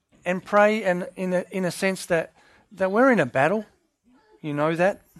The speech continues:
And the battle is to destroy the church, whereas we're fighting to build it up. There's so many different forces that are, that are trying to tear the church down. There's a whole army that the devil has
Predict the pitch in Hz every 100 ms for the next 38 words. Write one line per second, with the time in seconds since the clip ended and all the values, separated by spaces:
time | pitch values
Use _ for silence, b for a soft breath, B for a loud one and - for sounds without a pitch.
0 | _ _ b b b b b b _ 160
1 | 165 180 208 196 170 - - 147 143 -
2 | 175 175 151 - 135 143 - 156 151 147
3 | 143 170 156 170 160 151 143 135 156 151
4 | 135 131 - _ B B B 170 - 220
5 | 220 208 196 175 B B _ 196 - 175
6 | - 185 185 175 190 180 156 - 156 139
7 | 135 B _ 160 143 190 180 160 - 175
8 | 165 147 - 165 147 - 156 156 131 B
9 | B B 175 160 143 170 175 165 B B
10 | _ 160 165 170 139 - b b b _
11 | 440 _ _ _ _ _ _ _ - -
12 | 143 143 151 160 151 139 139 131 -